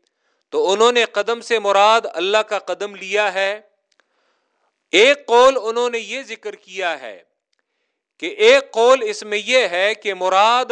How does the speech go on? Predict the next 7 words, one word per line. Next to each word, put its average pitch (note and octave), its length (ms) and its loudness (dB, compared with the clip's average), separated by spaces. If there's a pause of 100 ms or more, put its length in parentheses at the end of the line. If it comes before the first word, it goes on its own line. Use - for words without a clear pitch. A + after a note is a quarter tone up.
(120)
قدم A3 320 -6
سے، F3+ 440 -10 (1800)
یعنی G#3+ 440 0
وہ A3 240 0
آخر، A3+ 400 -4 (600)
وہ E3 300 -14
آخری A#3 680 -10